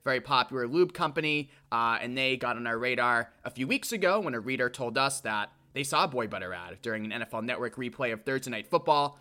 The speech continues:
That prompted me to get in touch with I L, talk to him about his brand, Boy Butter, and why he's advertising on N F L Network during N F L games, E S P N.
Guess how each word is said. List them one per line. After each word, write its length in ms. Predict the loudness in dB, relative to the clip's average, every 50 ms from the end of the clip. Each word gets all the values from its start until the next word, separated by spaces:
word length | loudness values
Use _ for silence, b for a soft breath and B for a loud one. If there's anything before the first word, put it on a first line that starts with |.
| B B -6
That 160 | -6 -6 -2
prompted 320 | 0 2 2 2 2 0
me 60 | -2 -2
to 60 | -2
get 140 | -2 -4 -6
in 60 | -6
touch 180 | -8 -8 -10
with 120 | -8 -6 -4
I 180 | -2 0 2
L, 260 | 4 6 6 6 6 4
talk 320 | 2 4 4 4 4 4
to 60 | 0
him 80 | -4 -2
about 260 | 0 2 2 0 0
his 160 | -2 -8 -14
brand, 500 | -2 2 4 6 6 6 4 2 -2 2 4
Boy 200 | 6 6 6 6
Butter, 400 | 4 4 4 4 4 2 0 B B B B B _
and 420 | -2 0 2 4 4 4 4 2 0
why 220 | 0 0 0 2
he's 120 | 2 4 6
advertising 720 | 8 8 8 6 4 2 2 2 2 2 0 -4 -6 -8
on 80 | -10 -6
N 120 | -2 0
F 140 | 0 2 2
L 120 | 2 2
Network 580 | 4 4 4 2 4 2 2 2 2 0 -4 b b b b b -2
during 240 | 0 2 2 2 2
N 60 | 0
F 160 | 0 0 0
L 100 | 0 0
games, 520 | 0 2 2 2 4 2 2 0 -4 -6 b b b b
E 140 | 2 2 2
S 140 | 2 0 -2
P 200 | -4 -2 0 2
N. 280 | 2 2 0 -2 -4